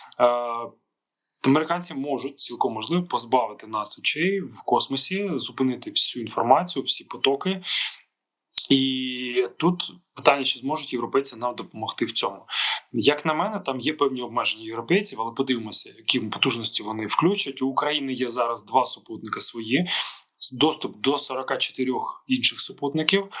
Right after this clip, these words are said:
але, я припускаю, цього недостатньо для того, щоб відслідковувати весь театр бойових дій та глибині території рефії. Як на мене, є вирішення цієї проблеми, е, полягає в наступному чині. А, в двадцять третьому році,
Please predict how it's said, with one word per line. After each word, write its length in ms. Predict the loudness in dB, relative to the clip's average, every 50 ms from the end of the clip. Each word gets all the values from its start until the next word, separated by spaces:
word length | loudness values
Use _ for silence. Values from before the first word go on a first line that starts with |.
| -2 -2 0 0 -2 -2 2
але, 260 | 2 4 4 4 2 0
я 60 | 0
припускаю, 460 | -4 -6 -2 0 0 0 0 -2 -2
цього 300 | -2 -4 -2 -2 -4 -2
недостатньо 640 | 0 0 0 2 0 2 2 2 2 2 -2 -8 -12
для 100 | -12 -12
того, 180 | -8 0 2
щоб 180 | 2 2 2 0
відслідковувати 960 | 0 0 0 -2 -6 0 2 2 2 2 0 -2 -4 -6 -4 -2 -2 -2 -2 -4 -10 -18 -20 _ _ _ _ _ _ _ -20 -20 _ -10 -10 -10 -10 -10
весь 260 | 4 6 6 6 6 2
театр 360 | 0 -2 -4 -4 -6 -10 -8
бойових 380 | -6 -6 -6 -6 -6 -8 0 2
дій 180 | 2 2 2
та 240 | 0 0 0 0 0
глибині 480 | 0 0 -4 0 0 0 2 2 -2 -4
території 600 | -4 -6 -6 -6 -2 -2 -2 -2 -2 -4 -4 -4
рефії. 400 | -4 -4 -4 -6 -10 -12 -14 -8 -2 0 0 0 0 -2 -6 -10 -12 -6 4
Як 260 | 6 6 6 6 2
на 80 | 0
мене, 220 | 0 0 0 -2 -6
є 260 | -4 -2 0 0 0
вирішення 520 | 0 -4 -4 0 2 0 0 0 -6 -4
цієї 280 | -2 -2 -2 -2 -4 -2
проблеми, 440 | 0 0 0 2 2 2 2 0 -2
е, 300 | -4 -6 -8 -10 -6 -2
полягає 300 | 0 2 2 2 2 0
в 40 | -2
наступному 440 | -4 -6 -6 -6 -8 -8 -10 -2 2
чині. 320 | 2 2 2 0 -8 -20 _ -8 -4 -2 -2 0 0 0 -2 -2 -2 -4 -6 -10 -14 _ 0
А, 280 | 0 0 2 0 -2 -4 -6 -8 -10 -14 _ _ _ _ _ _ _ _ _ _ -4 -2
в 80 | 0 6
двадцять 340 | 8 8 6 6 2 -6
третьому 340 | -6 -4 -4 -4 -4 -4 -4 -4
році, 280 | -4 -4 -4 -4 -4